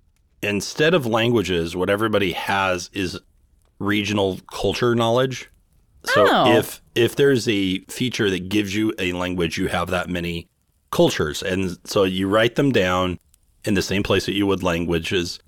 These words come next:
Speaker 1: And whenever, like, a knowledge check comes up, you get advantage if that's one of your cultures.
Speaker 2: Oh, I love that. That's a great way to handle it.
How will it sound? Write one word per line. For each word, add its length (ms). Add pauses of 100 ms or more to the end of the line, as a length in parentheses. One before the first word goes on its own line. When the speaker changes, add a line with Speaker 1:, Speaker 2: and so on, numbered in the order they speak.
(360)
Speaker 1:
And 220
whenever, 300
like, 180
a 60
knowledge 500
check 240
comes 300
up, 260
you 140
get 180
advantage 720
if 220
that's 260
one 140
of 80
your 160
cultures. 560 (760)
Speaker 2:
Oh, 160
I 120
love 560
that. 440
That's 220
a 40
great 380
way 160
to 80
handle 420
it. 300